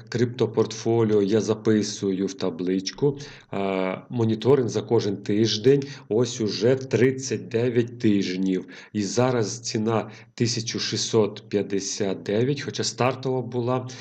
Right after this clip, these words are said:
в, на кінці квітня, а, тисячу п'ятсот. Тобто трошки більше, чим на початку, але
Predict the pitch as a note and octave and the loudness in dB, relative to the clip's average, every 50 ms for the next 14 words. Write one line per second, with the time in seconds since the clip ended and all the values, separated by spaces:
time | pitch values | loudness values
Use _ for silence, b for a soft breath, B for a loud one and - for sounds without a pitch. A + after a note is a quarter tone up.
0 | B B B - - B2+ A#2+ A2 G2+ - - A2+ A2 A2 A2 - - G#2+ G2 - | B B B -8 0 2 4 4 4 0 0 0 0 0 0 -2 -4 -4 -4 -4
1 | - G#2+ G2 - - G#2 A2+ B2+ A2+ - C#3 D3 C#3+ C#3+ B B B B B - | -4 -6 -6 -6 -4 -4 -4 -2 -2 2 2 2 2 2 B B B B B -4
2 | G#2 G2 - - - A#2+ B2 B2 - - - - - C3 A#2+ B2 - - G#2+ A#2 | -4 -4 -4 0 0 2 2 2 0 -4 -6 -4 -2 -2 -2 -2 0 2 4 4
3 | A#2+ A#2 - - - - G#2 F2+ E2+ - - B B B B _ - A#2+ A2+ A#2 | 4 2 0 -2 0 0 0 0 0 -2 -6 B B B B _ 2 2 2 2
4 | - - A2+ G#2 G#2+ - B2 A2 A2 - - - G#2 G2 G2 G2 - - A2+ C3+ | 2 2 2 2 2 2 0 0 0 -2 -4 -4 -2 -2 -2 -2 -2 0 0 0
5 | D3 - - - - B2+ A2+ A2+ A2+ - - A2+ G2+ G#2 - - A2 G#2 G2+ G2 | 0 0 -2 -4 -4 -4 -4 -4 -4 -2 0 0 0 0 0 0 0 0 2 0
6 | G2+ G2 G2 A2+ F#2+ - G#2+ F#2+ F2 - - - - - A2 G2 G2 F#2+ F#2+ G#2 | 0 0 0 -2 -2 0 0 0 0 -2 -6 -10 -10 -8 -4 -4 -2 -2 0 0
7 | A2+ B2+ C#3+ C#3 C3+ | 0 0 0 -2 -4